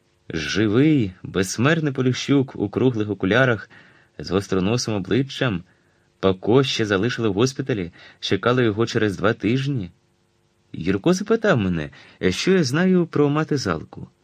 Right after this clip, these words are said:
Я його не читав, але це було перше,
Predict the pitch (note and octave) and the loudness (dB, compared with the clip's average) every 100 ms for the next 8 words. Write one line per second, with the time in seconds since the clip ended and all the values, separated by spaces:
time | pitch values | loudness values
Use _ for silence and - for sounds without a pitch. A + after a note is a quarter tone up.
0 | _ _ _ _ _ _ _ E2+ D#2 G#2 | _ _ _ _ _ _ _ -6 2 6
1 | B2 C#3 C#3+ A#2+ G#2 A2 - D#3 A2+ A2 | 6 4 2 0 0 0 -2 0 0 0
2 | C3 C3+ _ _ _ _ _ _ _ - | -2 -8 _ _ _ _ _ _ _ 0
3 | G2 A2+ C3+ - F#3+ F#3+ F#3 F3+ E3+ - | 4 6 4 2 2 2 4 2 2 -4